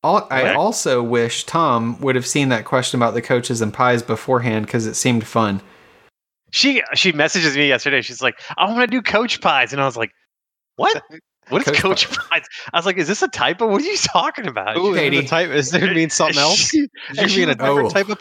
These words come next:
Speaker 3: pie?
Speaker 1: Oh,
Speaker 2: I don't, I
Speaker 1: coach
Speaker 2: don't know what
Speaker 1: pies.
Speaker 2: she meant. And
Speaker 1: You're,
Speaker 2: I was
Speaker 1: you're
Speaker 2: like, and I was like,
Speaker 1: <laughs>
Speaker 2: "What in the world is she talking about?" And she's like,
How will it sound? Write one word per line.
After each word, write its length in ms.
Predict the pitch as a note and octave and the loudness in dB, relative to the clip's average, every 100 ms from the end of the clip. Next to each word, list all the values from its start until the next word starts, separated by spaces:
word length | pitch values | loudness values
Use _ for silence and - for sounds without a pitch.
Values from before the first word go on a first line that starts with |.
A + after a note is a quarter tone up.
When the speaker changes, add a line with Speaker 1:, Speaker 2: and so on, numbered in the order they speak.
| - | -4
Speaker 3:
pie? 300 | A3 C#4+ D4+ _ - | 0 0 -2 _ -8
Speaker 1:
Oh, 100 | C3 | -2
Speaker 2:
I 80 | D#3 | 0
don't, 160 | D3 G3 | 2 0
I 40 | |
Speaker 1:
coach 180 | D#3 D3 | 0 0
Speaker 2:
don't 140 | E3 C3+ | 2 0
know 40 | |
what 40 | A#2+ | 0
Speaker 1:
pies. 100 | B2 | 0
Speaker 2:
she 100 | - | -2
meant. 280 | B2 A#2+ A#2 A#2 - _ | 0 0 0 -2 -12 _
And 80 | - | -2
Speaker 1:
You're, 60 | E3+ | 0
Speaker 2:
I 40 | |
was 80 | E3 | 2
Speaker 1:
you're 100 | D#3 | 2
Speaker 2:
like, 220 | E3 C#3+ | 2 0
and 100 | C#3+ D#3+ | -2 0
I 60 | E3+ F#3+ | 0 2
was 80 | G3 D#3 | 0 0
like, 80 | G#3+ | 0
Speaker 1:
<laughs> 200 | D#3 D3+ | 0 0
Speaker 2:
"What 160 | G3+ A3+ | 0 0
in 160 | G#3 | 0
the 140 | F3 D#3 | 0 2
world 300 | D#3+ G3 G3 | 2 2 0
is 80 | |
she 120 | - D#3 | -4 -8
talking 420 | - D#3+ F#3 F3 | -6 -2 -2 0
about?" 160 | C#3+ | 0
And 80 | C3 | -2
she's 120 | C#3 | -4
like, 120 | D3 | -8